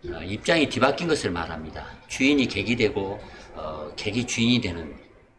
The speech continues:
예, 그런, 어, 경우를, 어, 주객 전도라 그렇게 얘기를 합니다. 어, 또 예를 듭니다.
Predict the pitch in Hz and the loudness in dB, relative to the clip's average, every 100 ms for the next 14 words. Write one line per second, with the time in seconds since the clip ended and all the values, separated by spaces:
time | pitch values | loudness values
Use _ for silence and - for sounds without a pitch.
0 | _ - - 107 107 107 92 85 82 - | _ -16 -12 -2 -2 -2 -4 -6 -8 -8
1 | 92 95 95 95 - 87 80 78 76 - | -6 -4 -4 -4 -6 -8 -8 -10 -10 -2
2 | 107 117 - 92 98 92 82 - - - | 0 0 -2 -2 2 2 2 -4 -10 -10
3 | 85 82 78 82 82 85 78 101 80 82 | -10 -10 -10 -8 -8 -10 -10 -10 -10 -10
4 | - - - _ _ _ _ _ - - | -12 -20 -20 _ _ _ _ _ -20 -20
5 | - - - - _ _ - - - _ | -20 -20 -20 -20 _ _ -20 -20 -20 _
6 | _ 101 90 - - 127 - 185 - 104 | _ -12 -10 -4 4 8 8 8 4 0
7 | 98 87 76 | 0 0 -2